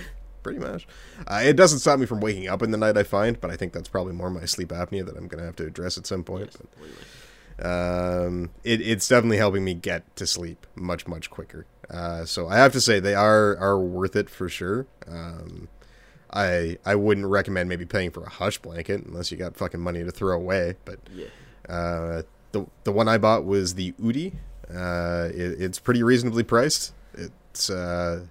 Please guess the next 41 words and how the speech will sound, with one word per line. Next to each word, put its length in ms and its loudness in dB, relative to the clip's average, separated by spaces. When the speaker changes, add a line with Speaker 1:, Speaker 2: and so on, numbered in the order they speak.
Speaker 1:
half 320 4
as 140 -2
much 380 0
at 180 -6
least, 540 -2
uh, 280 0
to 120 -8
what 160 -2
a 60 -4
Hush 200 -2
blanket 360 -8
is. 360 -4
If 140 -10
you're 160 -6
my 300 -2
size, 360 0
it's 220 -8
almost, 440 -4
like, 140 -10
a 80 -14
third 300 0
of 80 -6
the 60 -8
price. 300 -2
So, 280 -8
Speaker 2:
Nice. 540 -16
Speaker 1:
um, 420 -6
yeah. 140 0
So 180 -2
it, 100 0
it's, 480 -4
uh, 220 2
it 60 0
was 100 -2
a 40 -4
good 200 2
value. 320 4
It 120 -4
came 360 -2
really 380 -4
quick, 340 2